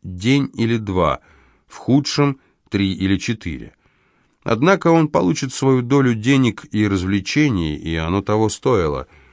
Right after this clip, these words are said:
Он был терпелив по природе и послушен.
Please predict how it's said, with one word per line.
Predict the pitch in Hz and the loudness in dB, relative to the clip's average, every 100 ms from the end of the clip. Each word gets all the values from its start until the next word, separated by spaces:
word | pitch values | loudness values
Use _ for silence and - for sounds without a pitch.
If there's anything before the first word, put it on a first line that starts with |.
| _ _ _ _ - | _ _ _ _ 2
Он | 123 120 | 4 6
был | 117 127 113 | 6 4 4
терпелив | - 120 - 143 135 98 | 0 -2 0 0 2 0
по | - | -2
природе | 82 85 80 76 67 67 - _ _ _ _ - | -4 -4 -4 -4 -6 -10 -14 _ _ _ _ -2
и | 101 95 90 - | 0 0 -2 -2
послушен. | 104 - 107 76 - 64 | -2 0 -4 -4 -12 -18